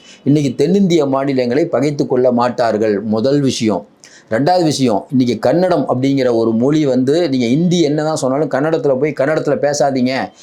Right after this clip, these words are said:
இந்தியை திணிக்கிறங்கிற மாதிரி சொன்னா அங்க இருக்கக்கூடிய கன்னட மக்கள் ஒத்துக்க மாட்டாங்க. அதுவும் இல்லாம இந்த தொகுதியை குறைக்கலன்னு கன்னடத்துல போய் சொல்லி பாருங்க,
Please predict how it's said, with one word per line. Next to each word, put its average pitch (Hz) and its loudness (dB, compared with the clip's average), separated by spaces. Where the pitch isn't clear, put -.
இந்தியை 190 2
திணிக்கிறங்கிற 160 0
மாதிரி 135 0
சொன்னா 143 0
அங்க 127 0
இருக்கக்கூடிய 123 0
கன்னட 127 0
மக்கள் 117 0
ஒத்துக்க 123 -2
மாட்டாங்க. 104 -2
அதுவும் 190 2
இல்லாம 170 2
இந்த 156 0
தொகுதியை 190 2
குறைக்கலன்னு 165 0
கன்னடத்துல 151 -2
போய் 147 -2
சொல்லி 160 0
பாருங்க, 147 -2